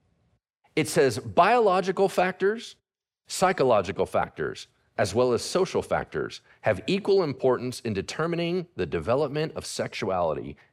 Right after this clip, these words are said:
in adolescence. Other than the biological, psychological, and social factors, many more factors such as political, legal,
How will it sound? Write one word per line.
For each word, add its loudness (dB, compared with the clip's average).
in -6
adolescence. -2
Other 6
than 0
the 2
biological, 2
psychological, 0
and -2
social 0
factors, -4
many 2
more 2
factors 0
such -4
as -6
political, -4
legal, -2